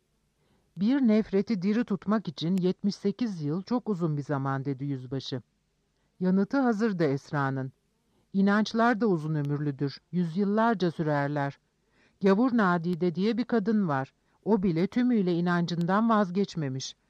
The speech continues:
Hem Kur'an'a hem de İncil'e inanıyor." "Bilemiyorum," dedi yüzbaşı alnını kırıştırarak. "O sıradan biri değil, bir cami hocası." "Aslında ben de Abid'den kuşkulanıyorum," diyerek Murat da karıştı söze.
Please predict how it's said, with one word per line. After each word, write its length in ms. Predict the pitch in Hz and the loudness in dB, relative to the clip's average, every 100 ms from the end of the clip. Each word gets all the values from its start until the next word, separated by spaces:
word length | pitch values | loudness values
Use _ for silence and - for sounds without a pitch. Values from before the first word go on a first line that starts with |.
| _ _ | _ _
Hem 280 | 202 226 240 | -2 0 0
Kur'an'a 540 | 196 165 160 175 240 | 0 0 0 0 0
hem 260 | 214 214 190 | 2 2 0
de 100 | 226 | 0
İncil'e 420 | 226 208 214 220 | 2 2 2 2
inanıyor." 580 | 170 143 139 139 135 - _ _ _ _ _ _ _ _ _ _ 165 | 2 0 -2 -2 -4 -8 _ _ _ _ _ _ _ _ _ _ -6
"Bilemiyorum," 640 | 190 262 262 180 143 147 | -2 0 4 4 2 0
dedi 260 | 151 143 156 | -2 -2 -2
yüzbaşı 460 | 151 143 151 175 | -2 -2 -2 0
alnını 400 | 147 156 156 156 | 2 2 0 -4
kırıştırarak. 800 | - 147 143 - 147 139 135 143 - _ _ _ | -4 -6 -6 -6 -4 -2 -2 -6 -16 _ _ _
"O 120 | 185 220 | -4 -4
sıradan 640 | - 220 214 226 240 214 | -2 -2 0 2 2 2
biri 240 | 165 165 | 0 -2
değil, 320 | 185 202 190 156 | -2 -2 -2 -4
bir 100 | 156 | -2
cami 400 | 180 185 202 226 | 2 4 4 2
hocası." 540 | 214 160 139 139 127 - _ _ _ _ _ _ _ _ - | 2 0 -4 -6 -8 -10 _ _ _ _ _ _ _ _ -6
"Aslında 560 | 165 - 202 214 233 | -4 -2 -2 0 2
ben 220 | 220 254 262 | 2 2 4
de 80 | |
Abid'den 580 | 190 165 151 - 180 160 | 2 2 -2 -2 0 0
kuşkulanıyorum," 760 | 170 - - 180 170 165 151 160 | 0 -6 -2 0 2 0 0 0
diyerek 360 | 180 160 233 | 0 0 0
Murat 400 | 214 214 202 - | 0 2 2 0
da 80 | 165 | -2
karıştı 460 | 165 151 143 - 151 | 0 -2 -2 -8 -6
söze. 400 | 156 135 143 | -2 -2 -4